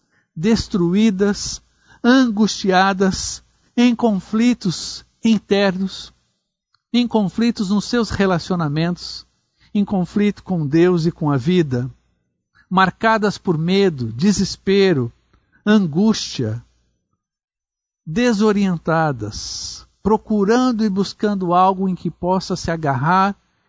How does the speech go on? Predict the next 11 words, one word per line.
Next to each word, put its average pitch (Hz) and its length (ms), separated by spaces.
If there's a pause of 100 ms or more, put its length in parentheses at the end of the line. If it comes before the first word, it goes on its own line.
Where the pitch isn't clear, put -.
(120)
e 170 100
ter 170 260
segurança 165 720
nessa 139 320
vida. 117 460 (1700)
Dias 160 360
atrás, 165 720
eu 170 120
recebi 165 520
um 151 140
WhatsApp, 151 640